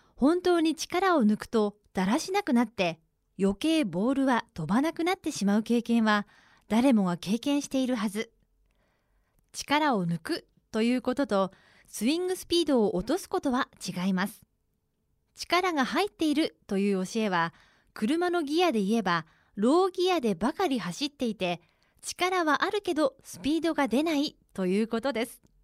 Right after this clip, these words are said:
力が入ることによって、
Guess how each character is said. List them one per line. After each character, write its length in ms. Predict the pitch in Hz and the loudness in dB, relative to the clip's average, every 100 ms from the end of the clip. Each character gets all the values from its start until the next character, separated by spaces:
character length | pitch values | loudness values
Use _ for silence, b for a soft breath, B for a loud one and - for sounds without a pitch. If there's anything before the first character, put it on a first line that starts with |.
| _ _ _ _ _ _ _ | _ _ _ _ _ _ _
力 400 | - - 339 359 | -12 -2 0 0
が 120 | 294 | -2
入 220 | 269 339 311 | -2 -2 -2
る 100 | 285 | -2
こ 140 | 240 | -2
と 80 | 302 | -2
に 120 | 285 | 0
よ 80 | 277 | -2
っ 40 | |
て、 280 | - 254 247 | -2 -2 -2